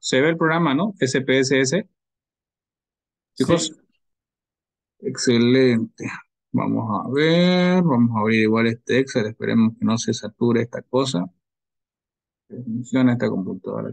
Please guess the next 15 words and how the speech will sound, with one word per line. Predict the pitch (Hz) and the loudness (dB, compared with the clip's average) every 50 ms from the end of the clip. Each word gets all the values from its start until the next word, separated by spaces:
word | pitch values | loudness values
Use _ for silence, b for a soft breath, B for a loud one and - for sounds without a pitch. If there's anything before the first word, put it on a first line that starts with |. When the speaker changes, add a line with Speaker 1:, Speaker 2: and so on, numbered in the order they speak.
| - _ | -12 _
Speaker 1:
Tiene | 123 120 120 120 | -6 -6 -6 -6
que | 120 _ - - | -8 _ -20 -12
ser, | - - - 98 101 - - _ _ _ _ _ _ _ _ _ _ _ _ _ _ _ _ _ _ _ _ _ _ _ _ _ | -10 -6 -4 -4 -6 -6 -8 _ _ _ _ _ _ _ _ _ _ _ _ _ _ _ _ _ _ _ _ _ _ _ _ _
que | 113 | -10
sacarle | 117 - 113 117 - 110 110 110 110 107 | -6 -6 -4 -2 0 0 2 2 0 -2
su, | - - 104 98 92 - _ _ _ _ _ _ | -2 -6 -6 -6 -6 -8 _ _ _ _ _ _
su | - - - 120 | -20 -4 -4 -4
jugo. | 110 - 123 120 120 - - - _ _ _ _ _ _ _ _ _ _ _ _ _ _ _ _ _ _ _ _ _ _ _ _ _ _ _ _ _ _ _ _ _ | -2 0 0 0 0 -2 -6 -8 _ _ _ _ _ _ _ _ _ _ _ _ _ _ _ _ _ _ _ _ _ _ _ _ _ _ _ _ _ _ _ _ _
Ya, | 190 190 - 58 57 107 - - - _ _ _ _ _ _ _ | -10 -4 -2 0 0 0 -2 -4 -6 _ _ _ _ _ _ _
vamos. | - 117 110 98 - - - - - - - - - - - - - - | -2 -2 -2 -2 -4 -6 -8 -6 -4 -4 -2 -2 -4 -4 -6 -6 -2 0
Vamos | 123 120 123 123 120 117 - | 0 2 4 4 2 2 0
con | - 113 107 101 | -4 -4 -4 -4
el | 107 123 | -4 -6
programa. | - 101 98 - _ _ _ _ _ _ _ _ _ _ _ _ _ _ _ _ _ _ | -8 -8 -8 -10 _ _ _ _ _ _ _ _ _ _ _ _ _ _ _ _ _ _
Ya. | - - - | -4 -4 -4